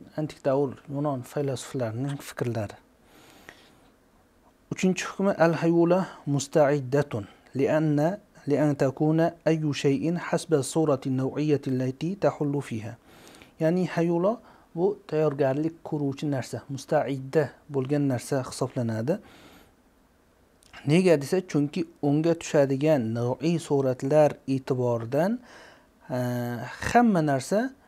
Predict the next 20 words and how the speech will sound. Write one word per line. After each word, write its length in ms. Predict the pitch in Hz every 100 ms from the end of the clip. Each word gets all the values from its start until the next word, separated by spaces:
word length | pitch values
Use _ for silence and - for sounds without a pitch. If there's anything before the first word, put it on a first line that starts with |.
| _ _
e, 240 | - 90 85 _ _ _ _ _ _
bo'lishi 580 | 180 143 156 147 127 180 185 -
e'tiboridan, 640 | 147 143 135 117 107 110 110
bo'lganligi 640 | 131 139 139 139 120 117 143 -
uchun. 220 | - 104 - - _ _ _ _ _ _ _ - - _
Uchinchisi, 540 | - 196 190 - 220 226 - _ _ 156
as-suratul 800 | 160 - 208 214 170 156 165 127 120
jismiyya 640 | 131 - 160 143 151 196 - -
la 240 | 143 160
takuna 600 | 160 143 - 151 165 196 - _ _
illa 380 | 160 170 160 156
fil 180 | 156 131
hayula, 480 | - 127 117 104 101 - - - - - -
li'annaha 520 | 151 170 170 151 151
halatun 540 | 139 151 143 143 180 185
fiha 480 | 156 139 147 180 -
mutammimatun 1080 | 156 147 - 147 135 147 165 127 - 151 139
laha, 300 | 104 - - - - - -
wa 140 | 143
laysat 340 | 139 127 -